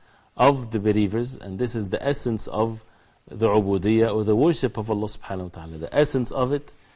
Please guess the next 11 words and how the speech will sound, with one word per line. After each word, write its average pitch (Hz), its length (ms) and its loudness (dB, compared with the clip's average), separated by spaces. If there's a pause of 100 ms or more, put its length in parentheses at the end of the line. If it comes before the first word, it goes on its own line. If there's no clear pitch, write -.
(220)
is 101 160 -4
that 101 260 -2
we 101 300 -4
humble 107 420 -2
ourselves 80 640 -12 (560)
and 95 220 -6
we, 95 180 -4
we 92 160 -8
see 143 320 4
it - 220 -2
clearly 107 480 0